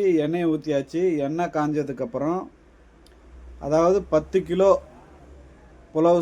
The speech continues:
சாதம் செய்யறதுக்கு ரெண்டு லிட்டர் ரீஃபைண்ட் ஆயில்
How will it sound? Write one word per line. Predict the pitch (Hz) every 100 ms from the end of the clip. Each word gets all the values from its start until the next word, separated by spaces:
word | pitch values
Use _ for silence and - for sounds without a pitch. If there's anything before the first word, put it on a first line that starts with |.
| 165
சாதம் | 156 151 143
செய்யறதுக்கு | 139 139 131 120 127 165 180 - - - - - - - - - - - - - - 127
ரெண்டு | 156 185 185
லிட்டர் | 175 165 180 143 170
ரீஃபைண்ட் | 185 175 160 139
ஆயில் | 117